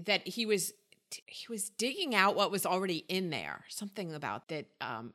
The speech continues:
that the, that the, the person, the statue, the thing was already in there, in the rock.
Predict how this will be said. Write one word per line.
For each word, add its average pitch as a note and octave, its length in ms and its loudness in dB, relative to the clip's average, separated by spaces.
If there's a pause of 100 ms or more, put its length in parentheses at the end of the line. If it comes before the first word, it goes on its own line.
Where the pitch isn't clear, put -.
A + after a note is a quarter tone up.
that F3 200 4
the, E3+ 380 2
that F#3+ 220 2
the, E3+ 480 2
the F#3+ 60 -4
person, G3+ 560 0
the E3 80 -4
statue, F#3 640 4
the C3 160 0
thing F#3 500 6
was D#3+ 300 -2
already G3 460 4
in A3 260 4
there, D#3 320 4
in G3 160 2
the F3 120 2
rock. E3 560 4